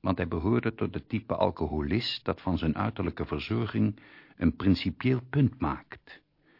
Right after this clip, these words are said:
In een subliem maatkostuum wapperde hij 's avonds door de kroeg en zaaide, door de drank ontspannen, om zich heen met pesterige grapjes,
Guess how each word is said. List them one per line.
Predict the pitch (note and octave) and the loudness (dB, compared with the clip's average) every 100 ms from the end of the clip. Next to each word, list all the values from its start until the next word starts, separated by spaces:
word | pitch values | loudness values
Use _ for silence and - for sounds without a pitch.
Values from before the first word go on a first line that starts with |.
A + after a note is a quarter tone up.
| _ _ _ - _ | _ _ _ -20 _
In | A2 - | 4 6
een | G2+ | 6
subliem | F#2 - G#2+ E2 C#3+ C3 | 4 0 -2 4 6 6
maatkostuum | G2+ C3+ C#3 - B2 - A#2+ A#2 A#2+ A2+ - | 6 6 2 0 -2 0 0 2 2 0 -4
wapperde | - D2+ A2 B2 A#2+ G#2+ | -12 4 4 6 2 2
hij | F#2+ G#2 | 2 2
's | F#2 - | 2 2
avonds | G2+ F#2 F2 - | 2 2 0 0
door | F#2+ | -2
de | E2+ E2+ | -2 -6
kroeg | - C#2+ - - - _ | -8 -8 -10 -18 -20 _
en | F2+ E2 | 0 2
zaaide, | G2 G2+ G2+ F#2 F#2+ F2+ - _ | 4 2 2 0 -2 -2 -8 _
door | D#2 | -6
de | - | -6
drank | - F2+ G2+ - | -4 -2 -2 -2
ontspannen, | D2+ - - A2 G#2 | -6 -6 -2 0 2
om | F2+ | 0
zich | D#2+ D2+ | -2 -4
heen | - G2 A2+ | -4 -2 0
met | F#2+ - - _ | 0 -2 -8 _
pesterige | C3 B2 - G#2+ G2 - | -4 -4 -4 -4 -4 -4
grapjes, | - F2+ F#2 - - - - - | -6 -6 -6 -6 -8 -4 -4 -6